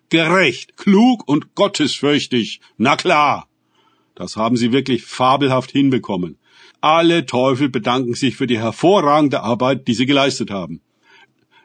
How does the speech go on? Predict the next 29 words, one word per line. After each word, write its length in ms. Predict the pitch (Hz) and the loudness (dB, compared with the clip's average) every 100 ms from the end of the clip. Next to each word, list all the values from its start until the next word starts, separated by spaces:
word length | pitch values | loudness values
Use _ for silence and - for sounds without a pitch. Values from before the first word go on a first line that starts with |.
| - | -2
Wäre 400 | 135 196 190 - | 2 2 2 2
eigentlich 400 | 139 175 156 143 | 0 2 0 0
an 80 | |
der 140 | 123 127 | 0 -2
Zeit, 280 | 135 143 131 | -2 -2 -2
mal 140 | 135 | -2
über 300 | 131 127 135 | -2 -2 -2
die 160 | 120 143 | -2 -2
Erhöhung 460 | 120 131 143 135 | -2 0 2 2
der 120 | 143 | 2
Diäte 460 | 135 180 208 208 147 | 2 2 2 2 2
nachzudenken. 880 | 127 120 - 117 131 120 120 90 - _ _ _ _ _ _ _ _ _ _ | 2 0 -2 -2 0 2 0 -2 -6 _ _ _ _ _ _ _ _ _ _
An 200 | 123 113 - | -6 -6 -4
dieser 340 | 180 165 120 | -4 -2 -2
Totalperversion 1200 | 127 117 - 127 139 - - 120 127 - 135 139 | -2 -4 -4 -2 -4 -6 -8 -4 -4 -2 -2 -2
hat 160 | 127 - | -4 -6
sich 240 | 139 123 _ | -6 -6 _
nichts 640 | 98 110 143 151 - - | -2 2 4 2 -2 -6
geändert. 440 | 135 107 95 78 - _ _ _ - | -4 -2 -4 -6 -14 _ _ _ 0
Überall 460 | 220 190 135 120 | 2 4 4 4
in 120 | 120 | 2
der 120 | 117 104 | 2 0
Welt 240 | 98 87 _ - | -4 -6 _ -8
hängen 300 | 131 139 147 | -2 2 2
die 140 | 151 | 0
Falschen 440 | 135 147 175 170 160 | 0 2 2 2 0
an 120 | 135 | 2
den 140 | 135 | 0
Kreuzen 580 | 120 131 139 139 - 98 | 0 2 2 0 -4 -6